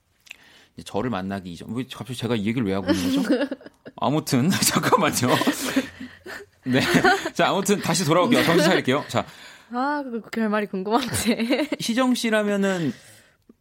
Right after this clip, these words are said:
Speaker 1: 이 상황에 <clears throat> 친구의
Speaker 2: 네.
Speaker 1: 남자친구가 바람 피는 걸 목격했어요. 그러니까 이게,
Speaker 2: 저는
Speaker 1: 이것도 확실해야 되는 게 그냥 뭐 같이 걸어가는 게 아닌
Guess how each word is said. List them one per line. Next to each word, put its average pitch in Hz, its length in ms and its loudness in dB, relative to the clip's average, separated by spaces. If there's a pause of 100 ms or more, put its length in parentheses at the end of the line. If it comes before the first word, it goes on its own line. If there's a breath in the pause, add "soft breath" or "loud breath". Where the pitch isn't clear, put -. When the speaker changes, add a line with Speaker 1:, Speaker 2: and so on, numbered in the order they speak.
(160)
Speaker 1:
이 - 80 6
상황에 165 360 4
<clears throat> - 40 -20
친구의 214 560 0
Speaker 2:
네. 180 240 -8
Speaker 1:
남자친구가 120 880 -2 (460)
바람 113 280 -4
피는 123 220 -2
걸 101 80 -4
목격했어요. 87 500 -8
그러니까 123 220 0
이게, 135 260 2
Speaker 2:
저는 - 200 -4
Speaker 1:
이것도 196 200 0
확실해야 240 380 0
되는 147 240 -4
게 139 320 -6 (520 loud breath)
그냥 151 200 -4
뭐 135 80 -4
같이 - 680 -6 (640)
걸어가는 160 560 -4
게 160 80 -4
아닌 101 360 -6